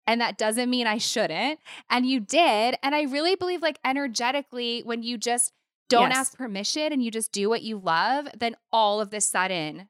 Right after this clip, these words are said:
Speaker 1: something pops up out of nowhere, like your friend calling you and being like, "Hey, I wanna cast you in this
Speaker 2: Yes.
Speaker 1: musical."
Speaker 2: Yes. Work begets work, you know? It's like, and I think that's the evil, necessary evil of social media is, you know, I don't have an agent. I don't have someone,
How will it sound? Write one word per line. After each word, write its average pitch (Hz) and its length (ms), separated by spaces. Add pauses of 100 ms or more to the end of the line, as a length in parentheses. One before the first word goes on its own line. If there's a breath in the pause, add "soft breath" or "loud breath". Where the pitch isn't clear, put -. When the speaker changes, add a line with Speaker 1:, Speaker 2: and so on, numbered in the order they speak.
Speaker 1:
something 208 500
pops - 340
up 208 200
out 196 100
of 180 140
nowhere, 175 640
like 175 180
your 185 100
friend 185 300
calling 165 320
you 160 100
and 156 80
being 156 140
like, 156 160
"Hey, 160 280
I 156 100
wanna 151 180
cast - 360
you 151 140
in 147 120
this - 140
Speaker 2:
Yes. 277 300
Speaker 1:
musical." - 200 (160)
Speaker 2:
Yes. 285 340
Work 254 400
begets 247 360
work, 202 360
you 208 40
know? 202 200
It's 220 240
like, 208 260 (240 loud breath)
and 254 80
I 247 60
think 269 240
that's 233 180
the - 220
evil, 196 680
necessary 208 480
evil 175 300
of 165 100
social 185 260
media 190 460 (320 soft breath)
is, 196 460
you 226 80
know, 202 80
I 185 80
don't 180 220
have 233 100
an 262 100
agent. 185 460
I 202 80
don't 180 320
have 233 320
someone, 262 560